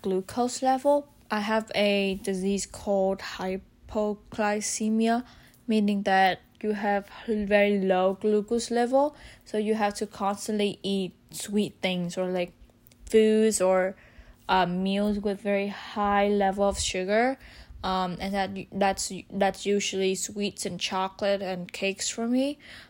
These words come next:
Um, and so when I restrict, I feel like that's why I have more headaches. Because with my hypoglycemia,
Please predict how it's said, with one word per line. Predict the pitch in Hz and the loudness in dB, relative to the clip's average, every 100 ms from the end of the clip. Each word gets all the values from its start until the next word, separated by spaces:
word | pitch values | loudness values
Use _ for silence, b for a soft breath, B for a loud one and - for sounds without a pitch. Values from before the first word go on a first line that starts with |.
| - | -4
Um, | 208 202 196 - | 0 0 -2 -4
and | 202 196 | -6 -4
so | - 208 | 0 2
when | 202 190 | 2 2
I | 190 | 0
restrict, | 196 196 196 - 320 277 247 254 - | 0 0 -2 -2 2 4 2 -2 -8
I | - 202 202 202 | -2 2 2 0
feel | - 226 | 0 2
like | 208 196 196 202 - - | 4 4 2 -2 -14 -4
that's | 202 196 - | -4 -4 -8
why | 202 196 190 202 190 | -4 0 2 2 2
I | 190 | 0
have | 185 - 185 185 | -2 -4 -4 -4
more | 196 190 180 185 | -4 -2 -2 -4
headaches. | - - 190 - - - B B B - - | -4 -2 -2 -6 -14 -16 B B B -8 -4
Because | 214 233 214 214 208 | -2 4 6 6 2
with | - 208 208 | -2 -4 -2
my | 196 | -4
hypoglycemia, | 202 202 - 202 - 190 - 269 285 269 208 190 185 196 | -4 -6 -6 -8 -6 -8 -6 -4 -2 0 2 2 0 -2